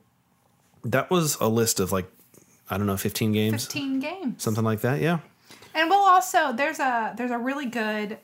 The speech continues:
Speaker 2: um, geek list on, on B G G that has a lot of, um, print and play games that they,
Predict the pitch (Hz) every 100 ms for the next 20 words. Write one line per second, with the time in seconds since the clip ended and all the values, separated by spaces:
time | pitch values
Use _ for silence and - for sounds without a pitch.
0 | _ 220 202 202 214 208 262 254 214 190
1 | - 220 214 214 - _ 208 202 208 208
2 | 202 - - 208 185 233 202 214 202 208
3 | 208 196 202 190 202 202 214 214 208 -
4 | 214 196 196 196 _ - 277 240 226 226
5 | 220 208 208 214 208 - 214 208 202 208
6 | 208